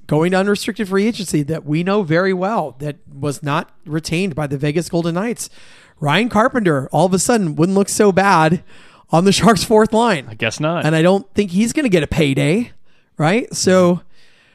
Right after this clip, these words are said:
Speaker 1: um, there are options out there. I just don't, you know, I think that those will be the things that will be happening later in the process, and that if some of these players are still out there later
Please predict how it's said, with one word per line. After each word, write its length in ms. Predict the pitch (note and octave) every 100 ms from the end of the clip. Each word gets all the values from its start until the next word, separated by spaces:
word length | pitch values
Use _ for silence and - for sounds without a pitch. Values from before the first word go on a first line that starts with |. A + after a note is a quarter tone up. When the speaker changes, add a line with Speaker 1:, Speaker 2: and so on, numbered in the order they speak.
| _ -
Speaker 1:
um, 320 | D#3+ E3 D#3+ - -
there 320 | D#3+ D#3+ G3+
are 140 | A#3 G3+
options 540 | D3+ D#3 F3 E3+ D3+
out 240 | C#3+ C#3+ -
there. 240 | D3 D3 -
I 80 | C#3
just 260 | C#3 -
don't, 260 | - D3+ D3 - - _ _
you 140 | - C#3+
know, 240 | C3+ B2+ - - - - _ _ _ _ _ _ _ _ _
I 140 | D3
think 340 | C3+ D3+ C#3 - -
that 280 | D3 D3+ D#3
those 300 | D#3 E3+ E3+
will 120 | E3
be 140 | D3+ D3+
the 120 | C#3+
things 280 | - D#3 D3
that 100 | C#3+
will 80 | C3
be 120 | C#3+
happening 440 | D3 D3 D#3+ D3
later 460 | C3+ C3 C#3+ D3 C#3
in 100 | C3
the 60 |
process, 680 | B2+ - D3 C#3+ - A#2+ B2
and 160 | - C3+
that 140 | C3+ C3
if 100 | -
some 220 | - D#3
of 100 | D3
these 300 | C#3+ C3+ - - - - _
players 520 | - E3+ F3 E3 D#3 D3
are 100 | C#3+
still 340 | - E3 D#3
out 280 | C#3+ E3+ D3+
there 280 | D#3 D3 C#3
later 600 | D3 F#3 D#3 B2+ C3